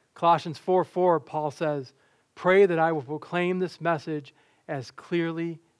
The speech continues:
as I should." We are given an opportunity every day to proclaim the message of the gospel to everyone we come in contact with, no matter what our circumstances are. Remember that Paul is writing to this church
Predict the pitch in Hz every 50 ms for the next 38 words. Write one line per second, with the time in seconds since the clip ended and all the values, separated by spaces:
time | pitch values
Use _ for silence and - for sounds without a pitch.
0 | _ - 156 143 143 139 143 143 135 127 - - - - 139 127 117 113 123 127
1 | _ _ _ _ _ _ _ _ _ _ _ _ _ _ _ _ _ _ - 175
2 | 196 208 226 220 170 143 196 196 185 190 190 190 185 - _ _ _ - 156 156
3 | - 170 160 175 - - 196 180 - - 196 196 175 160 143 151 156 165 190 -
4 | - 180 170 180 175 190 202 190 165 170 165 160 151 156 143 - 135 - - -
5 | 156 160 160 165 156 143 143 151 151 135 - 170 143 151 143 135 139 151 - 156
6 | 151 151 143 127 - - 131 127 120 - _ _ _ _ _ - - 180 - -
7 | - 190 185 175 175 185 180 175 170 170 165 165 156 - 151 156 151 151 147 127
8 | - 143 143 143 139 - 143 139 139 131 - - 147 147 131 - _ _ _ _
9 | _ _ _ 151 143 139 147 147 147 147 147 139 131 131 151 160 165 165 151 -
10 | - - 160 147 - 147 123 - - 147 143 127 - 151 131 139 143 135 123 113
11 | 110 117 - _ _ _ _ _ _ _ _ _ _ _ _ _ - 160 160 175
12 | 190 202 190 185 170 147 - - - 185 208 214 233 226 196 151 143 160 180 180
13 | 190 196 190 185 160 156 151 175 160 - - - - - 196 175 160 160 - -
14 | -